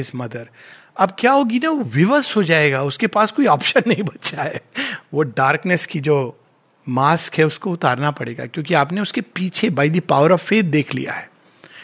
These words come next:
लेकिन originally वो भयावह क्यों होती है? क्योंकि अरूप होती है, कोई नहीं जानता कहाँ से आ जाएगी, इधर से आ जाएगी, उधर डॉक्टर के रूप में आ जाए, आपको अच्छा इंजेक्शन दे रहा है कि ठीक हो जाओगे।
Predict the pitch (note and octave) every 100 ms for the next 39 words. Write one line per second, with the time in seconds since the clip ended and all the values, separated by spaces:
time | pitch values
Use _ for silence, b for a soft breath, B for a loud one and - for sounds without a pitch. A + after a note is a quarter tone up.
0 | B C#3 C#3+ F#3 D#3+ C#3 D3 F3+ A#3+ F3+
1 | G#3+ G3 A#2 B2 C#3+ G3+ C4+ C4 B3 C4
2 | C4 B3+ G#3+ D4+ G3 G#3 E3 C#3 - C3
3 | - A3+ D4 B3+ E3 D3 C3 E3 - b
4 | b b b F3+ F3+ F#3+ E3+ C#3+ B2+ A#2
5 | A2+ G#2+ _ b b D#3 G3 F#3 F#3+ D3
6 | C#3+ C#3+ C#3 C#3 F3+ C3+ D3 A3+ G#3 A#3
7 | G#3 F3 F3+ D3+ C#3 B2 - B B B2+
8 | D3+ D#3 D#3+ - - G#3 E3+ E3 F3+ G3
9 | D#3+ D#3 F3 E3 D#3 E3+ F3 C#3 C#3+ D3
10 | -